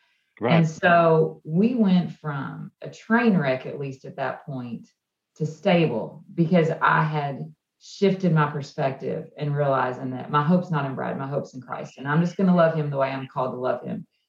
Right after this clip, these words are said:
Speaker 2: rather than tell him every single thing he's doing wrong that hurts my feelings. And, um, that was a huge shift. And then God started working on his heart at that point. And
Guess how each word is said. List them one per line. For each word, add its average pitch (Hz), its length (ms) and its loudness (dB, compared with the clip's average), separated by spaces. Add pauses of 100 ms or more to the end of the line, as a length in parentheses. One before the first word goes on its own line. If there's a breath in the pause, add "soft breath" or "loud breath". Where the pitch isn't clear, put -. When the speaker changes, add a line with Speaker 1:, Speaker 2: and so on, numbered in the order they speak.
(120)
Speaker 2:
rather 147 280 2
than 123 160 -4
tell 147 200 -2
him 135 140 -4
every 156 180 4
single 139 260 -6
thing 127 180 -6
he's 127 160 -8
doing 127 220 -6
wrong 120 220 -6
that - 100 -8
hurts - 220 -14
my 117 200 -12
feelings. 95 480 -8
And, 139 260 -6 (480 soft breath)
um, 143 380 -4 (160)
that 170 260 2
was 170 160 2
a 165 80 2
huge 156 640 0
shift. 139 440 -2 (680)
And 160 220 4
then 156 260 6
God 156 260 4
started 147 260 -2
working 147 240 0
on 143 140 -2
his 180 220 -2 (460)
heart - 400 -10
at - 120 -16
that - 260 -18
point. - 260 -14 (640)
And 139 480 -2